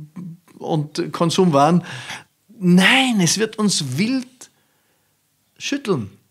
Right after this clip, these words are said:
Es wartet Zerstörung auf uns im großen Stil und es warten auch natürlich, äh, Neuerstehungen, weil nach jeder Zerstörung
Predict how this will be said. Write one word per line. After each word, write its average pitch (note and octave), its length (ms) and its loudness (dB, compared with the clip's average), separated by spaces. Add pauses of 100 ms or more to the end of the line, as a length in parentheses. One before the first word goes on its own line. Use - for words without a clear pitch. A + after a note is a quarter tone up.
(120)
Es C#3+ 200 0
wartet F#3+ 400 0
Zerstörung G#3+ 680 -2
auf F#3 140 0
uns F3+ 300 2
im E3 200 2
großen F#3+ 400 0
Stil G#3+ 340 -4
und G3 160 0
es F#3 160 0
warten F3+ 840 -2 (140)
auch E3+ 240 -6
natürlich, F3 560 -2 (640)
äh, F3+ 300 0
Neuerstehungen, E3+ 580 0 (2000)
weil C#3+ 220 -2 (300)
nach D#3 240 -4
jeder E3+ 240 0
Zerstörung D#3+ 800 -4